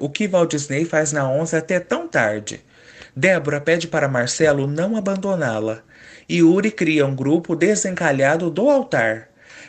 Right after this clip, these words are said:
Cláudia chama a atenção de Benício e Gael por terem postado um vídeo de Yasmin. Jefferson diz para Walt Disney que não quer ganhar dinheiro sujo. Poliana e João conversam com o senhor Pendleton sobre Deus.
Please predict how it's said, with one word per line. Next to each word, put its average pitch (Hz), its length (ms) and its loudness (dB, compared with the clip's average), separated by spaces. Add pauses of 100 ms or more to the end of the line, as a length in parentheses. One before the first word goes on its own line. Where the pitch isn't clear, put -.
Cláudia 170 400 2
chama 165 280 0
a 165 40 2
atenção 165 440 -4
de 135 100 -4
Benício 127 500 -2
e - 20 -4
Gael 165 480 2 (200)
por 165 180 2
terem 156 240 2
postado 143 520 -2
um 135 80 -2
vídeo 135 380 -2
de 156 140 0
Yasmin. 165 720 0 (540)
Jefferson 170 640 0
diz 131 180 -4
para 123 220 0
Walt 120 220 0
Disney 127 460 -2 (200)
que 180 120 -4
não 190 200 2
quer 180 220 2
ganhar 147 380 2
dinheiro 165 420 0
sujo. 123 520 -2 (380)
Poliana 196 500 2
e 139 40 -2
João 135 340 -4
conversam 156 600 -2
com 147 180 -4
o 139 60 -4
senhor 127 320 -2
Pendleton 160 760 -4 (200)
sobre 165 420 2
Deus. 127 540 0